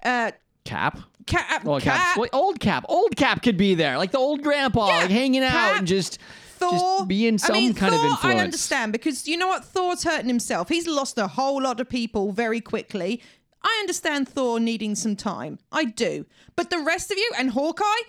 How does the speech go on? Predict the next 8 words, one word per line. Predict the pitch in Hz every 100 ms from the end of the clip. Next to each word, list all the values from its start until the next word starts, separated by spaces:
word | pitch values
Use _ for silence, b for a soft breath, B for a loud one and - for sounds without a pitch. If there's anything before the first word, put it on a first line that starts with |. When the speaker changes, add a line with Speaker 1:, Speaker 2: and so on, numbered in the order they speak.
| b b
Speaker 1:
why | - 226 494 539
did | 494
you | 381 330
leave | 320 254
Wanda | 269 247 247
alone? | 233 233 359 - _ _ _ _ _ _ _
Why? | 240 392 311 170 156 156 _ -
Speaker 2:
Yeah. | 180